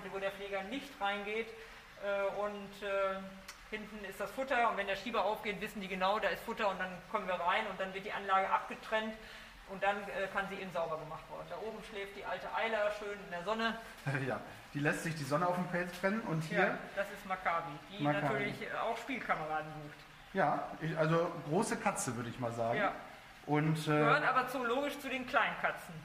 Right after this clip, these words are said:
Speaker 1: Ist die
Speaker 2: Okay.
Speaker 1: größte Kleinkatze.
Speaker 2: Die größte Kleinkatze und stechende Augen.
Speaker 1: Ja.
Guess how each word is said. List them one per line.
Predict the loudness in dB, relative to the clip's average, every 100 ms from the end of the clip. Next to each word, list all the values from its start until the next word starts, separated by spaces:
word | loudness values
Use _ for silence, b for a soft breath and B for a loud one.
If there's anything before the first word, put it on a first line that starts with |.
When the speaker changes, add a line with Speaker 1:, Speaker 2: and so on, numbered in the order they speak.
| -2
Speaker 1:
Ist | 0
die |
Speaker 2:
Okay. | 4 6
Speaker 1:
größte | 6 4 0
Kleinkatze. | 4 4 6 4 4
Speaker 2:
Die | 6
größte | 6 6 2
Kleinkatze | 4 4 2 -2 -2
und | 0 0 -2
stechende | -2 -2 0 0 0
Augen. | 0 -2 -6 -12 -6
Speaker 1:
Ja. | -4